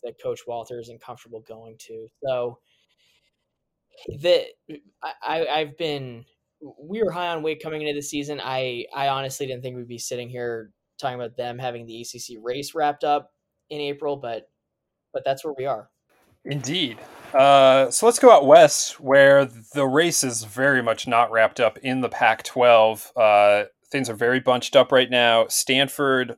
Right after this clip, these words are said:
Speaker 2: last weekend lost a series at Oregon. Uh, big one for the Ducks, tough one for the, the Cardinal. I'm not that concerned about it for the Cardinal. Like I said with U V A, you're allowed to have a tough weekend. And in Stanford's case, especially on the road against a quality opponent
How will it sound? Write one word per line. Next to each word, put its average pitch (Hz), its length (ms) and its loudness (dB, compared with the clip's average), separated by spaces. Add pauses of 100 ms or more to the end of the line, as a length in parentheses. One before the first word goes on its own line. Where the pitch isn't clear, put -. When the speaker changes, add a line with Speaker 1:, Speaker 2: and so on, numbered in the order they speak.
Speaker 2:
last 110 420 2
weekend 123 460 -4
lost 95 460 -2
a 147 40 -4
series 127 640 -4
at 117 260 2
Oregon. 156 640 -4 (500)
Uh, 107 340 -2 (100)
big 175 180 0
one 196 240 2
for - 160 -6
the 165 100 -4
Ducks, - 720 2 (100)
tough 202 320 6
one 180 200 -2
for 156 200 -4
the, 131 460 2
the 127 60 -10
Cardinal. 131 560 4
I'm 117 200 -8
not 143 300 -2 (160)
that 139 400 4
concerned 165 400 -8
about 147 220 6
it 139 100 -8
for - 80 -16
the 131 80 -6
Cardinal. 131 380 0
Like 117 160 2
I 117 60 -4
said 110 240 -6
with 110 180 -14
U 104 80 -12
V 127 160 -6
A, 143 180 4
you're 110 180 -6
allowed 98 380 -2
to 110 60 -10
have 98 220 -2
a 95 120 -14 (160)
tough - 240 -6
weekend. 123 540 -6 (440)
And 107 280 -6
in 104 240 -12
Stanford's 156 420 -4
case, 139 280 -4
especially 156 420 0
on 123 100 0
the 113 80 -10
road 107 220 -4
against 98 260 -12
a - 40 -20
quality 101 440 -2
opponent 95 460 -10